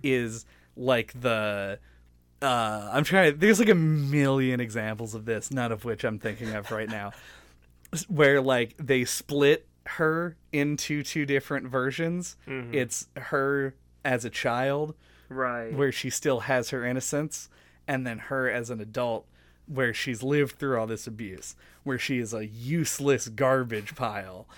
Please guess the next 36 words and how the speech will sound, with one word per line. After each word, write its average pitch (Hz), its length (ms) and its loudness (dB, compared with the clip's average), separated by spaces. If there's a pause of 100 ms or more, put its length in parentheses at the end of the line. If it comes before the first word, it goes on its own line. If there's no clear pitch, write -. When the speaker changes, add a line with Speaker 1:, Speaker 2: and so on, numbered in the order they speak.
(240)
Speaker 1:
which 143 280 4
is 131 160 0
not, 147 460 4
once 160 340 4
again, 151 360 8
shouldn't 175 480 6
Speaker 2:
<laughs> - 0 -
Speaker 1:
portray 170 500 8
victims 170 540 2
of 175 80 4 (120)
abuse 208 460 6
as 175 160 2
literal 156 420 2
skin 143 420 -2
bags. 117 540 -8 (320)
<laughs> - 300 -4
Not 208 460 6
a 302 60 10
great 170 520 2
look. 135 420 2 (460)
Uh, 117 460 2 (200)
but 156 300 6
that's 165 320 6
why 147 280 4
there 131 200 2
are 127 60 0
two 127 260 -6
versions 131 440 -2
of 110 60 -12
her, 123 140 0
and 113 100 0
they're, 107 140 -4
like, 104 200 -6
totally 107 400 -8
separate. 135 460 -6
Speaker 2:
Yeah. 131 300 -4